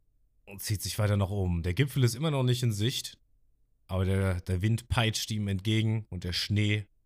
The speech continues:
schneit überall hin. Und er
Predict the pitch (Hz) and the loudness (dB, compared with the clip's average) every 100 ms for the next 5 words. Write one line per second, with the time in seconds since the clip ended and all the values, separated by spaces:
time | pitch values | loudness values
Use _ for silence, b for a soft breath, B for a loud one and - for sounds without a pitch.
0 | _ _ - 107 98 101 95 98 101 98 | _ _ -8 -2 0 0 -2 -2 0 2
1 | 98 101 - _ _ _ _ _ _ _ | 2 0 -4 _ _ _ _ _ _ _
2 | _ _ _ - 80 82 82 80 | _ _ _ -14 -10 -6 -6 -8